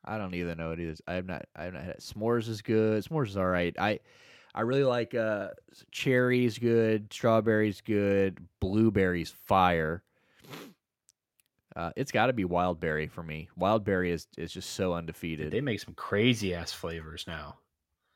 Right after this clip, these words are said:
Speaker 2: They, they make a
Speaker 1: They do. They make, they have a
Speaker 2: After you.
Speaker 1: What is the one that
Speaker 2: I
Speaker 1: I
Speaker 2: see.
Speaker 1: Go ahead. No, I li-, the Eggo waffle
Speaker 2: Oh,
Speaker 1: one's
Speaker 2: damn.
Speaker 1: the best.
Speaker 2: I see a frosted
Speaker 1: It's my
Speaker 2: apple
Speaker 1: favorite.
Speaker 2: cinnamon
Speaker 1: It
Speaker 2: Apple Jacks,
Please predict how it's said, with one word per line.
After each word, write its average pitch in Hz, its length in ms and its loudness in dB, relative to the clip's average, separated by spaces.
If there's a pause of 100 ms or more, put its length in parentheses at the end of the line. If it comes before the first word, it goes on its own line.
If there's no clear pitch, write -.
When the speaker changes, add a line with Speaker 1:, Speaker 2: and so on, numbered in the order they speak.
(520)
Speaker 2:
They, - 100 -12 (380)
they 104 80 -2
make 110 240 4
a 95 140 2
Speaker 1:
They 80 80 -4
do. 90 440 -4
They 95 120 -2
make, 101 260 -4 (380)
they 131 140 6
have 143 140 6
a 117 240 2 (600)
Speaker 2:
After 87 180 -12
you. 85 180 -6 (720)
Speaker 1:
What 139 140 -8
is 139 140 -10
the 120 80 -12
one 110 200 -10
that 104 100 -10
Speaker 2:
I 104 60 0
Speaker 1:
I - 20 2
Speaker 2:
see. 110 320 2 (160)
Speaker 1:
Go 107 140 -4
ahead. 95 220 -8
No, 98 100 -6
I 120 200 0
li-, 127 160 -2
the 113 160 -8
Eggo 123 320 0
waffle 104 320 6
Speaker 2:
Oh, 117 60 12
Speaker 1:
one's 92 100 8
Speaker 2:
damn. 98 240 2
Speaker 1:
the 92 60 -6
best. 78 360 -6
Speaker 2:
I 110 100 4
see 117 220 4
a 98 120 8
frosted 110 640 10
Speaker 1:
It's 98 80 6
my - 60 6
Speaker 2:
apple 104 180 4
Speaker 1:
favorite. - 100 2
Speaker 2:
cinnamon 107 400 2
Speaker 1:
It 95 120 0
Speaker 2:
Apple 98 280 2
Jacks, 120 560 6